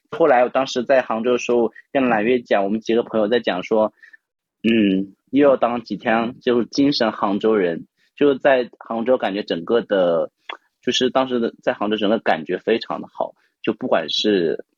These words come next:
就是道路的建设，对吧？<laughs> 这个基本的就觉得路好宽，有人又没有那么挤。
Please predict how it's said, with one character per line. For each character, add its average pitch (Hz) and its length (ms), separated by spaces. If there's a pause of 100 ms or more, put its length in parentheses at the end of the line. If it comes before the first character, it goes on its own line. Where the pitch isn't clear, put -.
(340)
就 139 120
是 127 160
道 170 180
路 151 220
的 110 100
建 127 320
设， 117 300
对 120 100
吧？ 117 100 (180)
<laughs> 117 120
这 139 80
个 127 80
基 143 220
本 123 180
的 107 100
就 127 60
觉 110 140
得 110 100
路 135 180
好 - 300
宽， 131 380 (520)
有 - 100
人 - 300
又 330 180
没 277 80
有 285 100
那 330 160
么 143 120 (200)
挤。 107 260